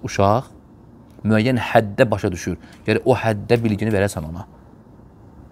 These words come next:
Naqisdir, e, e, dardır çərçivə, yox.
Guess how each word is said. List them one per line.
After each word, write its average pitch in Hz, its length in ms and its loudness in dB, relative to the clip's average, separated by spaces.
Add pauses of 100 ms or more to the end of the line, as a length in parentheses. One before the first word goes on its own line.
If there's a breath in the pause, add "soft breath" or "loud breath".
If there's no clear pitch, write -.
(160)
Naqisdir, 147 640 0 (340)
e, 104 260 -2 (300)
e, 101 180 -6
dardır 139 400 2
çərçivə, 98 500 -4 (180)
yox. 123 180 -4